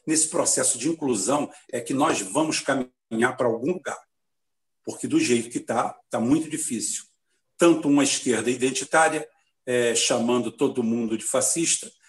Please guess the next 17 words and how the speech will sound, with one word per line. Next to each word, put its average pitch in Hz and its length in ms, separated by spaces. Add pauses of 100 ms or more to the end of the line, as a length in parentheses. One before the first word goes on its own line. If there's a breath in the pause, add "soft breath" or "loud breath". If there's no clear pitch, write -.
(140)
depois 120 360
que - 140
Dona 135 320
Dilma 113 560 (180 soft breath)
inventou 127 800 (180 loud breath)
esse - 420
termo 113 520 (560)
pra 139 160
agredir 143 720 (180)
um 143 260
ex-companheiro 147 1300
de 139 100
chapa, - 540 (1400)
um 117 80
ex-companheiro 147 680
de - 80
chapa, - 400